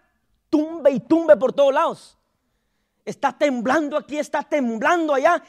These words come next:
Es el anhelo ardientemente, como diciendo, ¿dónde están los hijos de Dios?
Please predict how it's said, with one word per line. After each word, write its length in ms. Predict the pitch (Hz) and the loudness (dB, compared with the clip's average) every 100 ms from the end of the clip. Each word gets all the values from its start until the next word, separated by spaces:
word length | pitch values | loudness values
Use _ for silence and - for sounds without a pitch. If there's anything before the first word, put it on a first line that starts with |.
| _ | _
Es 240 | - 302 349 | -2 0 0
el 140 | 330 | -2
anhelo 440 | 254 220 294 359 294 | -2 -2 -2 0 0
ardientemente, 880 | 240 269 330 269 254 339 339 247 | -2 -4 -4 -4 -6 -6 -8 -10
como 220 | 214 233 233 | -14 -12 -12
diciendo, 480 | 208 339 349 269 - _ - | -10 -8 -6 -8 -10 _ -2
¿dónde 480 | 254 392 381 302 | 4 4 4 0
están 420 | 262 - 339 403 349 | 0 -2 -2 -2 -2
los 220 | 269 - | -4 -2
hijos 360 | 392 302 285 | -4 -2 -4
de 140 | 247 247 | -6 -4
Dios? 580 | 339 427 381 - - | 2 2 2 -4 -20